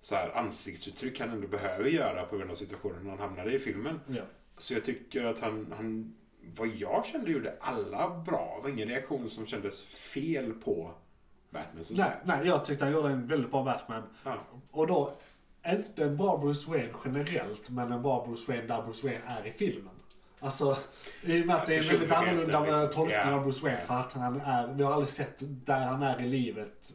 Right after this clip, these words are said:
Speaker 2: eh, på film,
Speaker 1: Nej.
Speaker 2: i den här filmen. Alltså,
Speaker 1: Så
Speaker 2: där han är.
Speaker 1: osäker, yngre,
Speaker 2: Precis.
Speaker 1: liksom, så här.
Speaker 2: Eh, det, det är väldigt, eh, liksom, speciellt på det sättet. Det är första gången vi får se den sidan,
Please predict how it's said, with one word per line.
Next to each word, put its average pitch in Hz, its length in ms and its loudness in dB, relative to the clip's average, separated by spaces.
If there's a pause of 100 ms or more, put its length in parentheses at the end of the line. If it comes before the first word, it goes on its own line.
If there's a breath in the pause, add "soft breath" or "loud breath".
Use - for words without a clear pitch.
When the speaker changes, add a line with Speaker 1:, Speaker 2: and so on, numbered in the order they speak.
Speaker 2:
eh, 120 60 -8
på 110 200 -8
film, 107 540 -4
Speaker 1:
Nej. 131 180 -8
Speaker 2:
i 117 40 -4
den 117 120 -6
här 117 140 0
filmen. 117 180 -6
Alltså, 131 120 -4
Speaker 1:
Så 123 60 0
Speaker 2:
där 117 60 4
han 107 100 4
är. - 40 0
Speaker 1:
osäker, 107 540 -2
yngre, 104 180 2
Speaker 2:
Precis. 110 380 2
Speaker 1:
liksom, 117 340 -2
så 117 60 6
här. 117 140 2
Speaker 2:
Eh, 120 80 0
det, 135 80 -2
det 131 180 2
är 131 60 4
väldigt, 131 400 2
eh, 123 380 -6
liksom, 117 300 -6 (920 loud breath)
speciellt - 460 0
på - 80 -2
det 139 100 2
sättet. - 280 -8
Det 120 60 -2
är 120 40 -2
första 131 240 0
gången 123 120 0
vi 117 60 -6
får - 100 -14
se 117 200 -2
den 113 140 -6
sidan, 117 340 -6